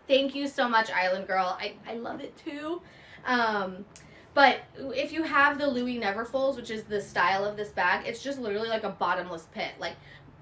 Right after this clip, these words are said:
my keys, my phone, everything is in there, and then I can't find anything. So I got this little organizer.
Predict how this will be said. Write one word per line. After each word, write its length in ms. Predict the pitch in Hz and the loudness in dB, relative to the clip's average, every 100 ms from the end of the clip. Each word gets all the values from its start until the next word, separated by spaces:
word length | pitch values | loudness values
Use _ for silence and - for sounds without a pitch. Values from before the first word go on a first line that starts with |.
| - | -8
my 220 | 254 196 | -2 -2
keys, 520 | 190 - 311 285 269 | -2 -8 -6 -4 -2
my 120 | 240 190 | -2 -4
phone, 460 | - 277 262 254 | 0 2 4 2
everything 400 | 226 233 269 247 | 2 0 -2 -2
is 120 | 208 196 | -4 -6
in 180 | 208 208 | -6 -2
there, 340 | 247 269 285 | 0 2 2
and 220 | 254 226 | 0 0
then 140 | 214 202 | -2 0
I 120 | 190 | -2
can't 280 | 190 226 - | -4 -8 -4
find 220 | 190 190 | -4 -2
anything. 420 | 214 262 302 302 | -4 -6 -4 -4
So 240 | 320 262 247 - - - | -2 -2 -2 -6 -10 -4
I 100 | 233 | 0
got 260 | 262 - | 0 0
this 200 | 311 311 | -4 -2
little 220 | 285 233 - | 2 2 0
organizer. 800 | 196 190 233 269 311 339 370 | -4 -2 -4 -4 -2 -4 -4